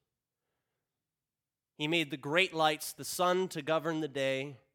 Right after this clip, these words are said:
and the moon and stars to govern the night. He's done and made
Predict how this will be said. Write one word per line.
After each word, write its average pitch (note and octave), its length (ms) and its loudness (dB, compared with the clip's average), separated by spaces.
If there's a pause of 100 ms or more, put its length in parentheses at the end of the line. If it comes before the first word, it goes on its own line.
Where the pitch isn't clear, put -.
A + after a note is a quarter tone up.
(420)
and B2 120 -8
the C3 60 -4
moon D3 380 -2
and C#3 140 -2
stars B2+ 500 -2
to C#3 100 -12
govern A#2 320 -8
the G#2+ 60 -10
night. G#2 220 -14 (2750)
He's E3+ 220 -4
done A3 360 0
and D#3+ 200 0
made F#3 380 2